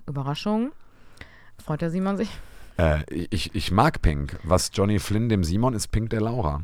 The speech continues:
Speaker 1: Das stimmt, ja. Und ich war, ähm, nee, nicht letztes Jahr. Ich, vorletztes, letztes Jahr ist gelöscht.
Speaker 2: Letztes Jahr gab's nicht.
Speaker 1: Deswegen wollte ich sagen,
Speaker 2: Ja,
Speaker 1: letztes
Speaker 2: ja.
Speaker 1: Jahr. Vorletztes Jahr zweimal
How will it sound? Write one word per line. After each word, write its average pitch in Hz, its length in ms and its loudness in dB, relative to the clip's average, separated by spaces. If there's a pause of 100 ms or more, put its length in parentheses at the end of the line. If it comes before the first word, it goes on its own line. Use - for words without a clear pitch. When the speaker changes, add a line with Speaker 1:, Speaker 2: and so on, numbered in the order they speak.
(100)
Speaker 1:
Das 170 240 0
stimmt, 127 380 -6 (100)
ja. - 180 -6 (260)
Und 151 140 -6
ich 151 140 -10
war, 151 380 2
ähm, 131 480 -2 (540)
nee, 143 160 -2
nicht 147 160 -4
letztes - 320 -8
Jahr. 135 240 -2
Ich, 165 160 -4
vorletztes, 196 680 6
letztes 196 320 2
Jahr 214 180 2
ist - 300 -2
gelöscht. 220 680 0
Speaker 2:
Letztes 87 280 2
Jahr 82 140 6
gab's 78 260 4
nicht. 71 200 -4 (300)
Speaker 1:
Deswegen 202 420 2
wollte 175 180 2
ich 185 60 -8
sagen, 196 220 2
Speaker 2:
Ja, 82 140 8
Speaker 1:
letztes 76 220 4
Speaker 2:
ja. 135 60 -2
Speaker 1:
Jahr. 139 220 -2 (840)
Vorletztes 196 640 2
Jahr 156 280 0 (600)
zweimal 202 960 4